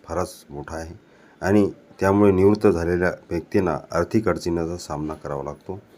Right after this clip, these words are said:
विशेषतः सध्याच्या कमी व्याजदराच्या काळात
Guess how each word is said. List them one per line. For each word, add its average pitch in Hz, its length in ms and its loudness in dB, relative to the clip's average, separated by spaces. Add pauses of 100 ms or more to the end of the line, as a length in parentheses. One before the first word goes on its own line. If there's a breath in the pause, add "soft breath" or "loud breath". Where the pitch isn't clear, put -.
(420 loud breath)
विशेषतः 113 440 2
सध्याच्या 98 640 2 (600)
कमी 101 260 4 (1500)
व्याजदराच्या 120 760 2 (200)
काळात 104 280 4